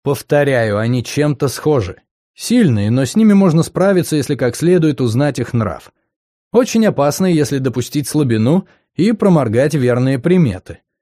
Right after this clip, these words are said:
А ещё, веришь, у них есть берега, из которых они не могут выйти»,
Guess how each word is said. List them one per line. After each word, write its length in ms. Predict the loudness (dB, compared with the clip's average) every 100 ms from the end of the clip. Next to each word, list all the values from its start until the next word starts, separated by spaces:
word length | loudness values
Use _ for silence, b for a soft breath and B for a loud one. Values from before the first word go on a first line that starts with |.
| _ _ _ -6
А 140 | -2
ещё, 300 | 0 0 2
веришь, 440 | 2 0 -4 -8 -4
у 40 |
них 240 | 0 0 0
есть 260 | 0 0
берега, 480 | 0 0 2 2 2
из 140 | 0
которых 440 | -4 -6 -4 -4 -2
они 240 | 0 0
не 160 | 2 2
могут 400 | 0 0 -2 -2
выйти», 480 | -4 -6 -14 -20